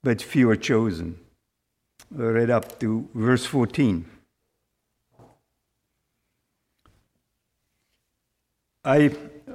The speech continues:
uh, was inspired to kinda study this, this passage in, in great detail, more than,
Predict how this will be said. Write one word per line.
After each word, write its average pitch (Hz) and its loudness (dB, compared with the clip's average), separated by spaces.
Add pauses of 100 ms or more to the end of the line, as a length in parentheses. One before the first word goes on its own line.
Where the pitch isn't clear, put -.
(120)
uh, 123 0 (240)
was 135 2 (2000)
inspired 147 2
to 123 0 (1040)
kinda 190 2 (340)
study 214 4
this, 139 4 (460)
this 131 -4
passage 143 0
in, 120 4
in 127 2
great 139 4
detail, 135 -2 (420)
more 147 2
than, 131 4